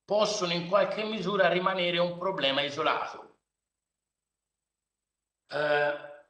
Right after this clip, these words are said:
sul piano economico ci sono studi econometrici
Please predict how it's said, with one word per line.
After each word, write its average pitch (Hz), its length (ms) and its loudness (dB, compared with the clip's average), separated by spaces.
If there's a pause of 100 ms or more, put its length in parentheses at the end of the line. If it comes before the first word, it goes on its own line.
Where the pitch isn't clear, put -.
(100)
sul - 340 -6
piano 262 280 2
economico 175 720 0
ci 170 120 -8
sono 196 320 -4
studi 196 360 -6
econometrici 170 1300 -6